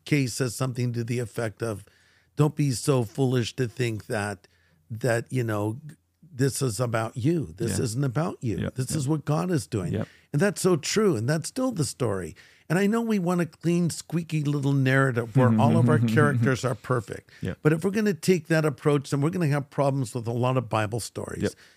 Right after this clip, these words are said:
Speaker 1: 'cause God used super flawed people. And, you know, obviously Samson was a man that struggled with immorality, ended up paying the price for his immorality.
Speaker 2: Yep.
Speaker 1: Uh,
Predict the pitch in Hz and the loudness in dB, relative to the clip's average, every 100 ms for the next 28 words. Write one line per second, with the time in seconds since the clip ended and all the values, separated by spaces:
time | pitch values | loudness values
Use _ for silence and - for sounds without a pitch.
0 | - 160 131 190 190 165 170 - 185 165 | 0 0 2 2 2 2 2 2 -4 -2
1 | 156 156 143 123 - 135 - 95 - _ | -2 2 2 2 0 -2 -2 -12 -16 _
2 | _ _ - 160 160 156 - 190 156 123 | _ _ 0 2 2 0 -2 0 2 0
3 | - 143 156 135 123 - 127 101 - 156 | 0 0 2 0 -2 -2 -2 -2 0 2
4 | 147 - 107 98 113 135 131 131 120 120 | 0 -2 -6 -4 -2 0 0 0 0 -2
5 | - 139 139 127 123 120 135 131 120 110 | -2 0 0 0 0 -2 0 0 -2 -2
6 | 110 101 85 98 - - - 170 165 160 | -2 -4 -6 -12 -20 -14 2 4 4 2
7 | 160 - 143 147 143 143 - 185 208 190 | 0 0 0 2 0 -2 -2 0 0 -2
8 | - 131 107 110 - 131 120 110 101 95 | -4 -2 0 0 0 0 0 0 0 -2
9 | 92 82 101 - _ _ _ _ - 123 | -4 -6 -8 -8 _ _ _ _ -2 0
10 | 120 | 0